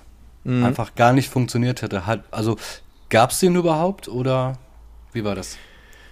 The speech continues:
Speaker 1: Ähm, ich bin ja zum Glück irgendwie so da reingerutscht und in den frühen Jahren, auch wenn da viele, äh, dunkle Geschichten dabei waren, wo irgendwelche Horrorstories passiert sind, aber trotz allem ging der Weg immer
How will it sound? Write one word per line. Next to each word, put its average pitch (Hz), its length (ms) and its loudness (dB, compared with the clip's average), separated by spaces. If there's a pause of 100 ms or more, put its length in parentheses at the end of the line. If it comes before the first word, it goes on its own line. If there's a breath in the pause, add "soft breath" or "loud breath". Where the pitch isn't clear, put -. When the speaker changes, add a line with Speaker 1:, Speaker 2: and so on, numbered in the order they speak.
(160 soft breath)
Speaker 1:
Ähm, 139 480 6 (180)
ich - 240 -2
bin 190 200 6
ja 175 140 2
zum 175 180 -2
Glück 180 340 2 (300)
irgendwie 170 400 0
so 151 120 -2
da 147 140 6
reingerutscht 147 760 2
und 143 280 2
in 143 160 -2
den 139 140 0
frühen 165 320 0
Jahren, 147 560 4
auch 135 220 2
wenn 139 160 2
da 131 160 6
viele, 135 840 4 (220)
äh, - 20 -14 (120)
dunkle 151 400 6
Geschichten 143 480 0
dabei 127 400 8
waren, 151 340 4
wo 147 180 4
irgendwelche 139 640 2 (140)
Horrorstories 147 560 4
passiert 151 380 0
sind, 170 180 -2
aber 135 340 4 (240 soft breath)
trotz - 240 2
allem 151 300 2
ging 151 180 2
der 135 160 2
Weg 143 400 2
immer 147 380 0